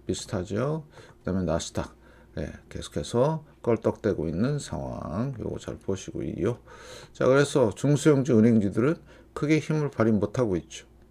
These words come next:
예, 러셀 이천 봐도 그래요. 그래서 은행주 보시면, 네, 은행주는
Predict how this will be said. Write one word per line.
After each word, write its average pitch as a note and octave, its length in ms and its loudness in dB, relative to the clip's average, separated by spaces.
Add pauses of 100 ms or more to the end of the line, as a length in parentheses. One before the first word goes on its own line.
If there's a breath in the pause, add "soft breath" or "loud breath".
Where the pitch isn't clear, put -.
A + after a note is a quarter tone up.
(120)
예, E2+ 180 -4 (300 soft breath)
러셀 A#2 320 6
이천 C#3+ 320 2
봐도 F#2 260 -4
그래요. G2 440 -4 (280 loud breath)
그래서 A2+ 280 4
은행주 C#3 320 4
보시면, G2+ 640 0 (480 soft breath)
네, F2+ 120 -2
은행주는 A2+ 680 4